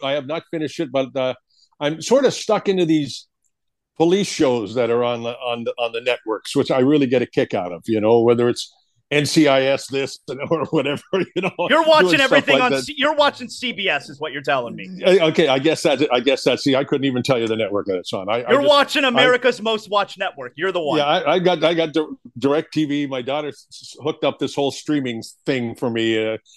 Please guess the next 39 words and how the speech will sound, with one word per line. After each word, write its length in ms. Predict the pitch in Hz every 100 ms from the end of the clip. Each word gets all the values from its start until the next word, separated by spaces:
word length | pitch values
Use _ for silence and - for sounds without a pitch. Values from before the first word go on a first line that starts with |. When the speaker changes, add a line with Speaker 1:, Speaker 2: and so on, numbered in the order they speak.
| -
Speaker 1:
I 80 | 123
cut 240 | - 156
the 100 | 160
cable 360 | - 151 127 123
cords. 440 | - 117 110 107 127
I'm 100 | 117
sorry, 300 | 151 135 117
cable 260 | 113 101
companies, 400 | 98 101 98 98
but 160 | - 117
I, 140 | 113 113
I 40 |
had 280 | 110 127 110
to. 160 | 113 107 - _
It's 160 | 117 -
for, 200 | - 131
because 360 | 127 120 117
my 140 | 117 101
daughter. 380 | 98 92 90 - _ - -
And, 240 | 139 143
uh, 180 | 143 151
and, 200 | 151 151
uh, 100 | 151
we're 180 | 151 160
also 260 | 170 - 170
looking 320 | 170 165 160
after 380 | 165 - 165 156
my, 340 | 151 156 156
uh, 220 | 151 147 139 _ _ _ -
granddaughter. 500 | 175 185 107 85 - _
So, 380 | - 123 113 113
uh, 380 | 113 117 117 127
a, 40 | 147
a 20 |
couple 280 | - 151 147
of 60 |
days 240 | 127 131 120
a 80 | 113
week. 220 | 101